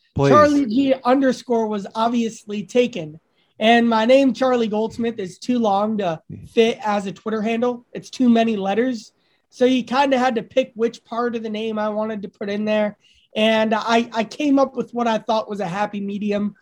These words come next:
Speaker 2: I understand it's not easy, but you do the best you can.
Speaker 1: So Charlie G is very easy to remember. And the double underscore is kind of a pain in the ass, but, uh, had Charlie underscore G been taken?
Speaker 2: Oh, yeah.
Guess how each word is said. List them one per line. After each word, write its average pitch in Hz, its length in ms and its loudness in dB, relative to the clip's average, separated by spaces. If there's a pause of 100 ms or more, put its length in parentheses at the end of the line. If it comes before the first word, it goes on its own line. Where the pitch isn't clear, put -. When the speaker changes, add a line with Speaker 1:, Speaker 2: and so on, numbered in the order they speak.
(280)
Speaker 2:
I 240 120 4
understand 262 460 4
it's 240 140 -4
not 233 240 2
easy, 220 260 -2
but 196 160 -8
you 190 100 -10
do 196 120 -4
the 185 80 -6
best 180 260 -6
you 180 60 -16
can. - 220 -16 (420)
Speaker 1:
So 131 480 2
Charlie 147 420 2
G 127 320 -2 (100)
is 104 540 -10
very 131 420 6
easy 127 320 6
to 120 100 6
remember. 98 640 2 (380)
And 110 460 4
the 107 80 0
double 135 260 4
underscore 123 520 0
is 107 80 -4
kind 147 180 -4
of 170 80 -2
a 175 60 0
pain 160 260 -4
in 160 80 -4
the 160 140 -4
ass, 151 360 -4
but, 165 260 -4 (260)
uh, 170 180 0
had 185 260 0
Charlie 196 600 -2
underscore 170 520 0
G 170 280 -2
been 170 180 -4
taken? 170 480 -6 (680)
Speaker 2:
Oh, 285 180 6
yeah. 196 360 2